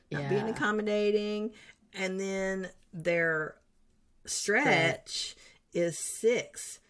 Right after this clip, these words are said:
Speaker 1: trusting their insights.
Speaker 2: Yeah.
Speaker 1: You know, um, being courageous, analyzing risk,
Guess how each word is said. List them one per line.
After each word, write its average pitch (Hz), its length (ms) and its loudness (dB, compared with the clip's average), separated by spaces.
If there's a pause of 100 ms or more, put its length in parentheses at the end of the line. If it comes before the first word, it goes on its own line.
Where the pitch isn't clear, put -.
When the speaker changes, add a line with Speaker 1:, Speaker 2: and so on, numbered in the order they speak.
(220)
Speaker 1:
trusting 185 480 -6
their 220 160 -6
insights. - 1120 -8 (260)
Speaker 2:
Yeah. 160 120 0
Speaker 1:
You 151 340 2
know, 185 300 0
um, 165 580 -2 (1500)
being 190 240 0
courageous, 220 800 0 (340)
analyzing 185 760 0
risk, 208 600 2